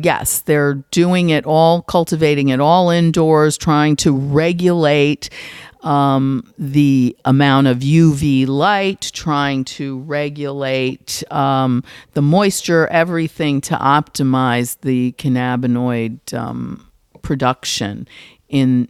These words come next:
in these plants. 'Cause as we said, they're, these cannabinoids are a response to the cannabis org-,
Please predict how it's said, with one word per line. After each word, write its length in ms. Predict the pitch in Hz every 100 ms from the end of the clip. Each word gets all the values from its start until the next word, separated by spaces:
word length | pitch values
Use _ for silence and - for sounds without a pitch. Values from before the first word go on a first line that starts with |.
| _ _ -
in 180 | 135
these 220 | 127 120 -
plants. 400 | 131 120 90 -
'Cause 180 | 127
as 220 | 127 123 147
we 120 | 117
said, 440 | - 185 135 135 _
they're, 500 | 151 147 147 143 139 - -
these 380 | 143 165 160 - - _
cannabinoids 800 | 170 139 151 294 240 143 160 170
are 180 | 156 156
a 60 |
response 720 | 160 160 - 170 170 180 -
to 160 | - 180
the 100 | 170
cannabis 580 | - 175 170 175 175 -
org-, 300 | 175 175